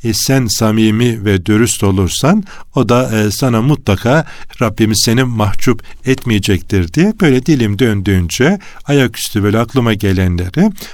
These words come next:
o beyefendiyle paylaşmıştım. Ve bunu tabii inanarak, e, söylüyoruz her Müslüman kardeşimiz gibi.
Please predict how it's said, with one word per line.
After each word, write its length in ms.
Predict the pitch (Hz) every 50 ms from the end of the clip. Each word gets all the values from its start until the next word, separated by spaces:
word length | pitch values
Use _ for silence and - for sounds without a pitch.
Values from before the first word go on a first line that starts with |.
| - - -
o 200 | 131 123 113 101 101
beyefendiyle 880 | 135 127 113 107 - 113 104 98 95 95 90 85 78 - 151 196 208 - - - - - - -
paylaşmıştım. 1300 | 117 107 101 98 92 98 95 - - - 98 92 90 87 - - - - 90 90 87 85 82 80 80 82 85 - _ _ _ _ _ _ _ _ _ _ - - - -
Ve 220 | 143 113 107 104 -
bunu 200 | 113 92 92 -
tabii 220 | - 92 87 107
inanarak, 540 | 123 123 127 123 120 120 113 113 107 - -
e, 400 | 139 113 104 98 101 - 110 104
söylüyoruz 580 | - - 113 101 95 90 92 90 82 - -
her 200 | 110 101 95 87
Müslüman 480 | 104 104 101 95 - - 101 98 95 90
kardeşimiz 640 | 87 107 95 90 85 95 92 - 98 95 90 -
gibi. 280 | - 92 90 - 160 220